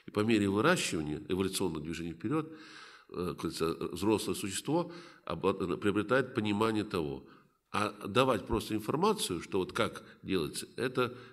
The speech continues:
неправильно, никогда светлые силы делать не будут. Поэтому нужно очень осторожно то, что происходит во сне.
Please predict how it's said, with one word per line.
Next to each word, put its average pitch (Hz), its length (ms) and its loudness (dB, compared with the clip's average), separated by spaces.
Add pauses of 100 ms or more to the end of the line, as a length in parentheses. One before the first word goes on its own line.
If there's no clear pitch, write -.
неправильно, 120 580 0
никогда 104 320 0
светлые 101 340 -2
силы 127 300 -2 (140)
делать 101 320 -4
не 92 160 -4
будут. 71 260 -6 (460)
Поэтому 101 300 2
нужно 104 180 0
очень 120 300 0
осторожно 113 420 0
то, - 160 -2
что 87 180 -4
происходит 87 420 -2
во 92 100 0
сне. - 260 -6